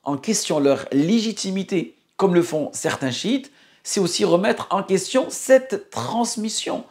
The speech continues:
et remettre aussi des fondements de Ahl Sunnah wal Jama'a. Si vous étudiez l'Aqid Ahl Sunnah wal Jama'a, vous verrez cette masala, elle est très importante. On l'enseigne dans notre institut, donc n'hésitez pas à faire un, un tour dans le lien, Inch'Allah, vous verrez.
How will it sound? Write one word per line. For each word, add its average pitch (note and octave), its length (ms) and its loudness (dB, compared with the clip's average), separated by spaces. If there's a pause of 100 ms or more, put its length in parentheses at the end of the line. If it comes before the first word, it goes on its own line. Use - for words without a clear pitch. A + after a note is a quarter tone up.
(320)
et E3 100 2
remettre G3 380 4
aussi F#3 260 -2
des F3 120 4
fondements F#3 420 -2
de F#3 160 0
Ahl F3 240 0
Sunnah G3 300 0
wal F3+ 120 0
Jama'a. F3+ 500 -2 (560)
Si - 160 -4
vous C#3+ 180 2
étudiez D3 320 0
l'Aqid B2+ 320 2
Ahl C3 160 2
Sunnah B2 220 -6
wal A2+ 80 -4
Jama'a, C3+ 380 -2 (220)
vous - 80 -4
verrez C#3+ 120 4
cette E3+ 180 -2
masala, B2 340 -2
elle F3+ 80 0
est C3 60 -4
très D3 220 -2
importante. G#3+ 480 -4 (260)
On G#3+ 100 2
l'enseigne D#3 420 2
dans C3 120 0
notre B2+ 200 -4
institut, E3 480 -6
donc - 240 -8
n'hésitez A#2+ 300 -2
pas A#2 100 0
à A#2+ 40 0
faire A#2 180 -4
un, A#2 180 -2
un A2+ 80 -6
tour A2 180 -6
dans G2+ 100 -8
le A2 80 -6
lien, B2+ 140 -2
Inch'Allah, D3 440 -2
vous A#2+ 100 -6
verrez. G#2+ 320 -12